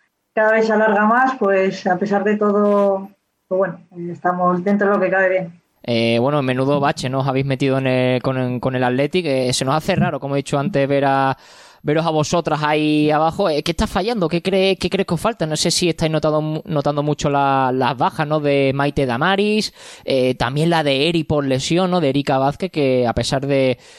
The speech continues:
Speaker 2: de su veteranía, una jugadora que aporta mucho. No sé, vosotras, cuando hacéis, eh, autocrítica, ¿qué,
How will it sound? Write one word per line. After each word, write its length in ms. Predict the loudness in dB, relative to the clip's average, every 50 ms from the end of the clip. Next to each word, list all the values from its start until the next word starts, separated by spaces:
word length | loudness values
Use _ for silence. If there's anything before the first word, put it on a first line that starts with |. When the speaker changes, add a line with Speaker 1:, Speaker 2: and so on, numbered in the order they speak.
| -20 -8 -4
Speaker 2:
de 100 | -4 -2
su 160 | 0 0 0
veteranía, 480 | 0 0 0 0 0 0 0 0 0
una 120 | 0 0 0
jugadora 400 | 0 0 0 2 2 2 0 0
que 100 | 0 -2
aporta 320 | 0 -2 -2 -2 -2 -2
mucho. 460 | -2 -2 -2 -2 0 0 0 0 0 0
No 160 | 0 -2 0
sé, 240 | 0 0 -2 -2 -4
vosotras, 640 | -4 -4 -2 -2 -2 -2 -2 -2 0 -2 -2 -4 -4
cuando 220 | -4 -4 -2 -2 -4
hacéis, 520 | -4 -2 0 0 2 2 0 -2 -4 -8 -14 -18 -20 -20 -20 -8 -4
eh, 840 | 0 0 2 2 2 2 2 2 2 2 2 2 2 0 0 -2 -2
autocrítica, 760 | -2 -2 -2 -2 -2 -4 -2 -2 -2 -4 -2 -2 -2 -2 -2
¿qué, 280 | -2 -2 -2 -2 -2